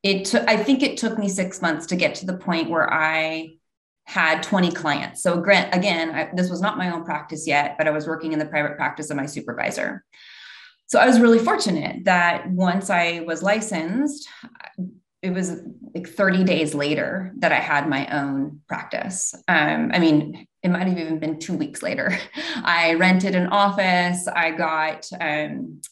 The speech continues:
SimplePractice, I got a bank account set up. I just really, you know, went for it and got everything together. But I was able to keep all of those clients and bring them over to my own practice. So that part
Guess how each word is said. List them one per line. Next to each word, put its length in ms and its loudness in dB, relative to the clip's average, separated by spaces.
SimplePractice, 1300 0
I 360 0
got 440 4
a 400 0
bank 240 2
account 380 -6
set 220 -2
up. 240 0
I 120 0
just 280 -8
really, 460 -4
you 120 -2
know, 120 0
went 400 -2
for 240 0
it 120 2
and 160 -2
got 180 2
everything 400 -2
together. 640 0
But 100 2
I 160 4
was 160 0
able 320 -4
to 100 -2
keep 300 -6
all 180 -4
of 100 -8
those 200 -4
clients 560 -4
and 160 2
bring 240 0
them 180 0
over 260 -6
to 140 -12
my 160 -4
own 200 -4
practice. 520 -4
So 420 4
that 340 2
part 440 0